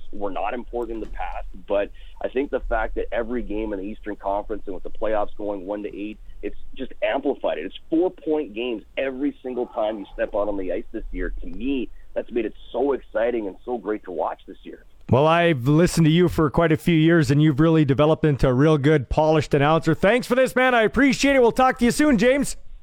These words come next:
Speaker 1: Anytime, Ballsy. Hey, good luck in the broadcast tonight.
Speaker 2: Thanks, bud. I appreciate that. Yeah, you get to, I don't get to ride the bike as much as James Gallo, but I do get to ride it once in a while. Uh, all our guests come to you via the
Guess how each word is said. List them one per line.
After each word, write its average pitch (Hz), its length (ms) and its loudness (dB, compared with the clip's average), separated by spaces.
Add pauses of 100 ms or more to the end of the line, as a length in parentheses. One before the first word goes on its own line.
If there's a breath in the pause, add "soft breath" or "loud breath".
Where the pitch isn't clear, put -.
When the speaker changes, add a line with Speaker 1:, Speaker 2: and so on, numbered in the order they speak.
(200)
Speaker 1:
Anytime, 214 500 -2
Ballsy. 220 360 -2
Hey, 196 140 -6
good 196 160 -2
luck 202 180 -4
in 208 60 -2
the 208 80 -6
broadcast 202 580 -10
tonight. 160 320 -6
Speaker 2:
Thanks, 127 240 0
bud. 123 220 4
I 110 100 4
appreciate 110 540 2
that. 95 160 2
Yeah, 113 320 4
you 95 160 0
get 113 220 0
to, 101 200 2 (160 loud breath)
I - 60 2
don't 160 80 4
get 156 140 0
to 160 60 4
ride 151 280 4
the 135 80 0
bike 151 260 2
as 127 80 0
much 143 260 2
as 117 120 0
James 147 320 2
Gallo, 131 320 4
but 123 120 2
I 127 100 4
do 139 180 4
get 143 120 4
to 143 80 2
ride 127 240 4
it 117 120 0 (280 loud breath)
once 131 360 2
in 143 80 2
a 135 60 4
while. 127 520 4
Uh, 117 220 4
all 147 160 4
our 147 100 4
guests 147 260 2
come 233 240 2
to 240 60 2
you 247 140 4
via 220 260 2
the 170 260 2